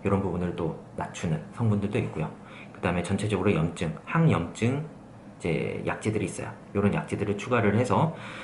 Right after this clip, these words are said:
민감도가 점점, 점점 떨어지게끔 만들어줍니다. 그러면 한약 처방을 하면서 하기 때문에 스테로이드랑 다르죠. 면역력이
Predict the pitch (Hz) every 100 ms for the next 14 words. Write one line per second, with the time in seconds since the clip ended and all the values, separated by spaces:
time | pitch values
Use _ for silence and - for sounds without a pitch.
0 | - - 101 104 101 80 87 95 87 85
1 | 80 80 - 151 156 82 80 78 85 123
2 | 113 107 69 - - - - - - -
3 | - - - - 160 151 120 110 190 190
4 | - 208 - 175 185 190 170 165 165 117
5 | 90 123 123 - - - - - 196 170
6 | 131 156 - 80 82 - - - - -
7 | 85 85 80 117 160